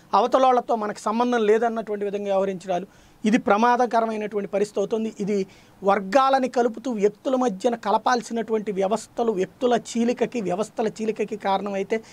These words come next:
దానివల్ల మానసికంగా, శారీరకంగా, ఆరోగ్యపరంగా అన్ని బ-, రకాలైనటువంటి భవిష్యత్ ఇబ్బందులు వస్తాయి. ఇది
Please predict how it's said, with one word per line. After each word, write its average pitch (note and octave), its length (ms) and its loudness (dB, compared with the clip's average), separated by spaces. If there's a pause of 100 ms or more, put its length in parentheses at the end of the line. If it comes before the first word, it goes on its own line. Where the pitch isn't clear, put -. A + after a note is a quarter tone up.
(300)
దానివల్ల A3 440 6
మానసికంగా, A#3 880 0
శారీరకంగా, A3+ 760 -2
ఆరోగ్యపరంగా G#3+ 800 -2 (320)
అన్ని G#3+ 180 2
బ-, A3 240 6
రకాలైనటువంటి G#3 640 -2
భవిష్యత్ G3+ 460 -2
ఇబ్బందులు F#3+ 360 -2
వస్తాయి. - 260 -4 (540)
ఇది A#3 200 4